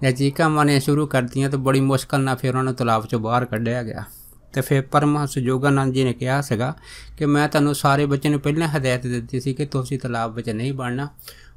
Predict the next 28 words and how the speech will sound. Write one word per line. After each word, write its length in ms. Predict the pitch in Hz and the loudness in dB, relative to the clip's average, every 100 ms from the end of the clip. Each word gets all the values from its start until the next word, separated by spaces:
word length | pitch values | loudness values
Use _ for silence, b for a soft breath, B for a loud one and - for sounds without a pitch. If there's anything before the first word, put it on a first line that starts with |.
| - | -2
ਪਰ 140 | 131 | -2
ਫਿਰ 280 | 123 135 131 | 2 4 6
ਵੀ 140 | 143 143 | 6 6
ਦੇਖੋ 420 | 131 127 143 135 - - | 4 4 0 0 -2 0
ਤੁਸੀਂ 320 | 135 147 143 | 4 8 8
ਇਹਨਾਂ 180 | 151 139 | 8 8
ਦੇਸ਼ਾਂ 340 | 127 - 143 | 6 6 4
ਦੀ 140 | 135 135 | 6 8
ਉਲੰਘਣਾ 400 | 127 143 175 160 | 8 6 4 4
ਕੀਤੀ 400 | 135 113 120 113 | 2 4 4 4
ਆ 100 | 98 - - - | 2 -4 -18 -8
ਤੇ 80 | - | 0
ਇਸ 240 | 147 135 | 4 4
ਕਰਕੇ 300 | - 135 147 | 6 4 6
ਆਪਣੇ 340 | 139 127 135 131 | 4 4 4 4
ਆਪ 160 | 127 143 | 4 2
ਨੂੰ 120 | 143 | 2
ਖਤਰੇ 380 | - 135 143 131 | 0 2 4 4
ਦੇ 80 | |
ਵਿੱਚ 220 | 120 107 110 | 4 0 -2
ਪਾ 220 | 101 98 | -2 -2
ਲਿਆ। 220 | 95 98 - b b b b - | -2 -10 -16 b b b b -2
ਉਸ 100 | 185 | 0
ਤੋਂ 180 | 190 196 | 4 6
ਬਾਅਦ 260 | 165 160 151 | 6 4 4
ਫਿਰ 100 | 156 | 2
ਜਿਹੜੇ 160 | 151 | 2
ਬੱਚੇ 480 | 151 131 - 147 147 | 4 2 4 4 4